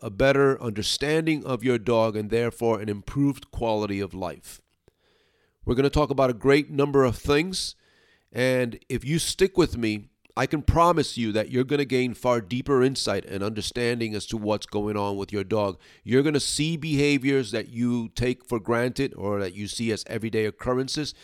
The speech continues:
and you're gonna have a new light, a new spin on them. And this is gonna inform you a great deal in terms of how your dog is developing, how your dog feels at certain times, and what you can do moving forward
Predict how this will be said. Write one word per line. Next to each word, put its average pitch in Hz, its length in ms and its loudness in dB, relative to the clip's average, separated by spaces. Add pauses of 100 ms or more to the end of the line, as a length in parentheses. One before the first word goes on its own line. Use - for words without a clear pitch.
(260)
and 113 120 -4
you're 113 120 0
gonna 117 140 -2
have 123 140 -4
a 117 40 -4
new 131 280 0
light, 117 280 0
a 101 60 -8
new 123 220 -2
spin 117 400 -2
on 85 240 -4
them. 76 160 -14 (720)
And 107 260 -6
this 160 320 4
is 127 180 -4
gonna 139 160 4
inform 135 440 0
you 127 200 -2
a 117 40 -2
great 127 320 2
deal 123 280 -2
in 110 100 -4
terms 110 320 -4
of 110 120 -6
how 120 340 -2
your 120 160 2
dog 113 340 2
is 87 80 -6
developing, 123 560 0
how 110 160 -2
your 113 160 -2
dog 104 320 -2
feels 113 380 -4
at 98 80 -6
certain 104 360 -8
times, 131 560 -4 (400)
and 113 380 -2
what 131 340 2
you 131 200 0
can 120 240 -6
do 127 240 2
moving 107 420 -2
forward 92 500 -2